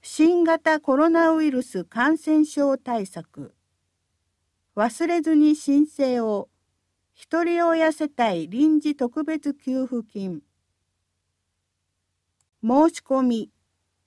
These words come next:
申請書を十二月二十八日月曜までに、郵便番号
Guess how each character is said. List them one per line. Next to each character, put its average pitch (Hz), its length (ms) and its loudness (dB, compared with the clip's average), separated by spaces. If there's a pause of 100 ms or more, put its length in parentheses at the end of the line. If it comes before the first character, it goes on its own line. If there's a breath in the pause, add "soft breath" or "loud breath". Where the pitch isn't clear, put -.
(280)
申 320 400 2
請 311 300 -2
書 277 240 -2
を 160 320 -4
十 240 300 0
二 320 160 4
月 302 340 0
二 311 220 4
十 240 220 -4
八 220 340 -4
日 262 380 -4
月 214 320 -6
曜 302 240 0
ま 196 140 -4
で 165 160 -6
に、 139 220 -8 (640)
郵 311 300 0
便 311 360 0
番 277 340 0
号 147 440 -12